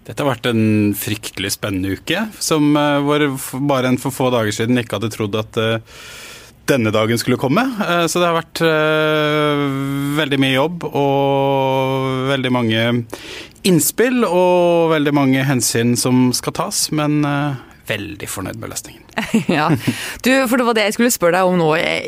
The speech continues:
Speaker 2: ikke sant? Det der åpningsspørsmålet. Hva følte du og tenkte du da du så den nye Solberg-regjeringen komme ut på, eh, utenfor Slottet?
Speaker 1: Da tenker jeg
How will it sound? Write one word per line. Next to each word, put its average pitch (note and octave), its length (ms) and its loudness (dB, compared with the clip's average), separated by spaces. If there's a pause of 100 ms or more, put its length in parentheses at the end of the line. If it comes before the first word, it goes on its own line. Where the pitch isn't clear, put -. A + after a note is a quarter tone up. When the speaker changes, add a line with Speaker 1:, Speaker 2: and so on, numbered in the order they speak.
Speaker 2:
ikke E3 100 -4
sant? G#3 180 0
Det G#3 80 0
der F3+ 140 2
åpningsspørsmålet. F3+ 1160 0
Hva F#3 640 2
følte E3+ 680 -2
du G3+ 240 2
og - 140 -4
tenkte F#3+ 340 -2
du A#3 260 4 (440)
da F3+ 120 2
du E3+ 280 2
så D#3 280 2
den E3 200 2
nye D3 500 2 (180)
Solberg-regjeringen D3 1500 -4
komme D3+ 280 -2
ut - 160 -8
på, D#2+ 120 0 (200)
eh, F#2+ 440 -6 (440)
utenfor E3+ 280 -2
Slottet? D3+ 340 -4 (720)
Speaker 1:
Da E3+ 140 -4
tenker C3 340 -2
jeg C3 80 -6